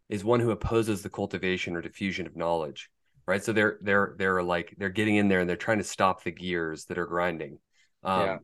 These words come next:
Speaker 1: and they're doing that because they wanna maintain that view of history, because they need that view of history to maintain their authority,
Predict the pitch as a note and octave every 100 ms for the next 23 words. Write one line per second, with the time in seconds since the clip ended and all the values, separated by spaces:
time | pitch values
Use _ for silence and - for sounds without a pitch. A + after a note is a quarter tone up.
0 | - A2+ A2 F#2+ C3+ C3+ G2 F2+ F2+ F2+
1 | F#2 F#2 F#2 F2+ F2+ F2 - A2 F#2+ F2
2 | E2 E2+ G2 G2+ F#2 E2 D#2+ G2 F2+ G2+
3 | - - - - _ _ _ - G2+ F2+
4 | F#2+ G2+ A#2 G2 - F#2+ F2 F2 F2 F2+
5 | E2+ F2 F2+ F2 G2+ F#2 E2+ D#2 F#2+ F2
6 | D2+ -